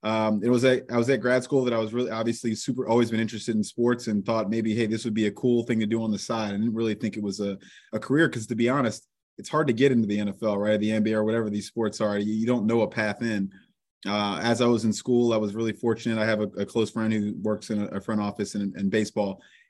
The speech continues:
and he connected me with somebody who happened to be working in football. And honestly,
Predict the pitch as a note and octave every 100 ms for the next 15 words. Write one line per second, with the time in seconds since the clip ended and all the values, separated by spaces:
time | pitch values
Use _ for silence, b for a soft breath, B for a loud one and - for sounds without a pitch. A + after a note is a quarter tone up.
0 | _ G#2 G#2+ G2+ A#2 A#2 A2+ G#2+ A2 G#2
1 | - G#2+ G#2 G#2+ A2 G#2+ G#2 G#2+ G#2+ G2+
2 | B2+ B2 C3+ B2+ A2 G#2 F#2+ b _ _
3 | A#2+ A#2 A2+ A2